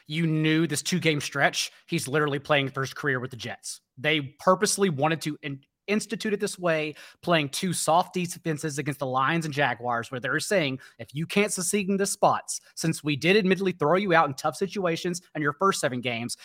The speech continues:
you just literally cannot succeed in the N F L." And yes, he basically failed this first test. Garrett Wilson, even. A lot of George Pickens, Kenny Pickett vibes here, as you saw, Josh.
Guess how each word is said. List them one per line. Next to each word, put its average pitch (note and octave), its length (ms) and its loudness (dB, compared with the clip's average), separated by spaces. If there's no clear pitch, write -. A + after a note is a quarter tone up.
you D3+ 140 -2
just E3+ 220 2
literally E3 360 0
cannot D3 380 2
succeed C#3 380 -6
in B2+ 80 -4
the B2 120 -6
N A#2+ 80 -6
F A#2 120 -8
L." F#2 300 -8
And C#3 400 4
yes, D3 420 2
he D#3 160 -8
basically C#3 540 -2
failed A#2+ 540 2
this B2 240 -4
first - 340 -4
test. - 360 -8
Garrett E3+ 260 4
Wilson, E3+ 320 2
even. A2+ 240 -6
A - 340 -16
lot F3+ 220 8
of D#3 220 4
George F3 400 2
Pickens, F3+ 340 0
Kenny E3 280 0
Pickett D#3 280 0
vibes A#2 300 2
here, A#2+ 160 -2
as B2 120 -4
you F#3+ 100 0
saw, A2+ 260 2
Josh. A2+ 400 -4